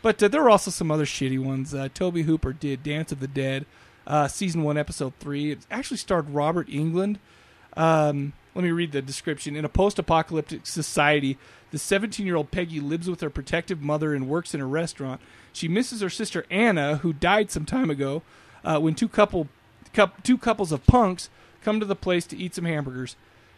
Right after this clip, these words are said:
Uh, Peggy, they get pissed off because they find a handful of pubes in 'em. Then Peggy, <laughs> just kidding. Peggy feels attracted by Jack, who invites her to, on a date with him, uh, to a dark place. The, in the dark room where the master of ceremonies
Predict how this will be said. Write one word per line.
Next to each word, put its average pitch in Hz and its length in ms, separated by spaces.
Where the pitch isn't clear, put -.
Uh, 156 240
Peggy, 175 580
they 160 140
get 165 160
pissed 165 240
off 185 180
because 165 200
they 156 100
find 165 240
a 147 40
handful 156 280
of 131 80
pubes 214 320
in 139 100
'em. 170 120
Then 175 200
Peggy, 214 380
<laughs> - 280
just 554 140
kidding. - 180
Peggy 220 260
feels 226 260
attracted 190 520
by 151 160
Jack, 165 380
who 151 120
invites 156 340
her 196 80
to, 190 120
on 190 100
a 190 60
date 147 260
with 147 140
him, 147 240
uh, 151 140
to 160 180
a 139 40
dark 143 360
place. 117 520
The, 143 240
in 156 160
the 131 60
dark 156 280
room 151 220
where 131 100
the 123 80
master 208 380
of 196 100
ceremonies 151 680